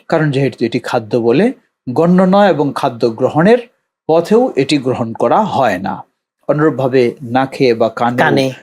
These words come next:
Speaker 1: যদি কি করা হয়, ড্রপ দেওয়া হয় জরুরি অসুস্থতার কারণে, ঠিক একইভাবে যদি কারো শ্বাসকষ্ট রোগ থাকে,
Speaker 2: ইনহেলার।
Speaker 1: এই শ্বাসকষ্ট কঠিন হয়ে গেলে ইনহেলার নিতে হয়,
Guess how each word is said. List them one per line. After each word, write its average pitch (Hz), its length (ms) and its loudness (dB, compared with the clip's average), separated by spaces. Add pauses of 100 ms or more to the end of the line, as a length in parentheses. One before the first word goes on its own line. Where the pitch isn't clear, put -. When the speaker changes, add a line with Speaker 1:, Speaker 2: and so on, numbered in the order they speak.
(160)
Speaker 1:
যদি 151 300 2
কি 208 140 -4
করা 104 240 2
হয়, 110 120 -2
ড্রপ 107 360 0
দেওয়া 131 280 2
হয় 190 240 0
জরুরি 104 340 -4
অসুস্থতার 123 600 -4
কারণে, 180 380 0 (840)
ঠিক 240 200 0
একইভাবে 170 760 2 (1200)
যদি 131 380 0 (200)
কারো 131 200 0
শ্বাসকষ্ট - 720 -4
রোগ 107 380 0
থাকে, - 320 -10 (440)
Speaker 2:
ইনহেলার। 123 580 -2 (300)
Speaker 1:
এই 147 180 4
শ্বাসকষ্ট - 680 0 (840)
কঠিন 185 260 0
হয়ে 143 240 2
গেলে 120 380 0
ইনহেলার 127 440 0
নিতে 107 280 -4
হয়, 139 320 -2